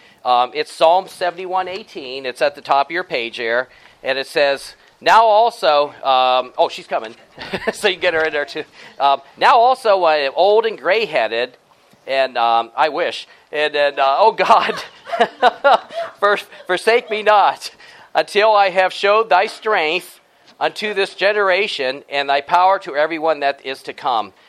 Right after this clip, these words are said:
But that's in Psalm seventy-one eighteen. Isn't that powerful? I'm gonna read that again. "Now also when I'm old and gray-headed,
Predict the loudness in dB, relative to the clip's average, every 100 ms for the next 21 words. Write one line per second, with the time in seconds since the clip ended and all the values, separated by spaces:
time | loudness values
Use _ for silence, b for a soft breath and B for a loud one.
0 | b -4 2 2 0 -12 -2 0 0 -4
1 | -10 -8 -6 -6 -8 -12 -14 -14 -16 b
2 | b -10 -6 -2 -2 0 2 2 2 2
3 | 2 2 0 0 -2 0 0 0 -2 0
4 | 2 0 2 2 2 2 0 0 0 0
5 | 0 0 0 0 -2 -2 0 -2 0 -4
6 | -6